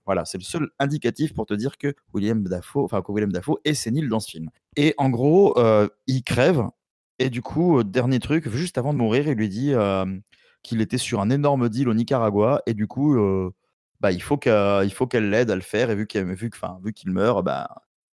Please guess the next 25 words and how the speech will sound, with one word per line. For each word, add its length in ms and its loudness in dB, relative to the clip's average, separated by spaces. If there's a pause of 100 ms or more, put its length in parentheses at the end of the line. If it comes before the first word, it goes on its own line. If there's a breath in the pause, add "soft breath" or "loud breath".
(140)
elle 120 -2
va 140 2
l'aider, 340 2
euh, 140 4
enfin, 260 -6
elle 60 -6
va 100 0
aller 160 -2
faire 160 -2
le 80 -2
trafic 300 -12
d'armes 220 -2
à 20 -2
sa 160 -6
place. 240 -8 (100)
Et 220 0
ça 240 0
part 180 0
dans 100 2
tous 120 -4
les 80 2
sens 200 -4
parce 140 -4
que 100 -2
ça 460 -2